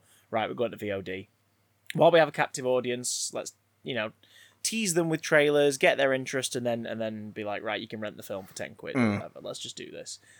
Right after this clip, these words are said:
Speaker 1: And it's like, "Fair enough, sure, everyone's gonna take a bit of a loss, but this is how you make profit during a pandemic, uh, in the entertainment industry." Mulan is doing the same, except there's a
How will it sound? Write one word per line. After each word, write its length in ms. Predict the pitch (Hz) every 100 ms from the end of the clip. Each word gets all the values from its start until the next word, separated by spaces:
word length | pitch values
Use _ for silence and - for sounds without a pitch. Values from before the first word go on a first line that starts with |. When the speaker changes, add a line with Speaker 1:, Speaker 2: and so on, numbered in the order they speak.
| _
Speaker 1:
And 60 | 214
it's 80 |
like, 180 | 220 -
"Fair 280 | - 240 180
enough, 240 | 120 117
sure, 340 | - - 139 139
everyone's 220 | 165 180
gonna 120 | 165
take 220 | 151 165 156
a 40 |
bit 140 | 143 98
of 100 | 104
a 40 |
loss, 360 | 139 165 - -
but 240 | 117 104 _ _ _ _ -
this 160 | 147 -
is 80 | -
how 180 | 156 160
you 140 | 127
make 180 | 113 -
profit 380 | 120 - 110 -
during 400 | 107 104 101 90 _ _ _ _ _
a 40 | _
pandemic, 680 | 107 98 139 151 151 - _ _ _ -
uh, 280 | 110 104 107
in 140 | 127
the 80 | 120
entertainment 400 | 120 - 139 127
industry." 400 | 127 127 131 120 _ _ _ _ _ _ _ _ _ _ _ -
Mulan 460 | 170 220 208 190
is 80 | 180
doing 220 | 151 156
the 80 | 143
same, 340 | - 120 98 98 _ _ _ _ _
except 880 | 156 165 165 - - - 160 - 135
there's 400 | 147 139 131 123
a 300 | 123 107 98